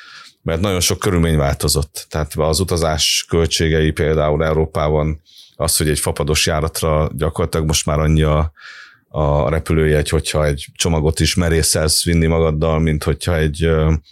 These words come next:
nemzeti légitársasággal utaznál, és így tovább. Tehát rengeteg olyan körülmény is változott, ami befolyásolja a mi életünket, meg működésünket,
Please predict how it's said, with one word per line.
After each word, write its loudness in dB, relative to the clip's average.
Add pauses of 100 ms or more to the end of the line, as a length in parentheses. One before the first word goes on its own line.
(160)
nemzeti -2
légitársasággal 0
utaznál, 0
és 0
így -2
tovább. -2
Tehát -6
rengeteg 0
olyan 2
körülmény 2
is 2
változott, 0
ami 0
befolyásolja 0
a 2
mi 2 (100)
életünket, 0
meg 0
működésünket, 0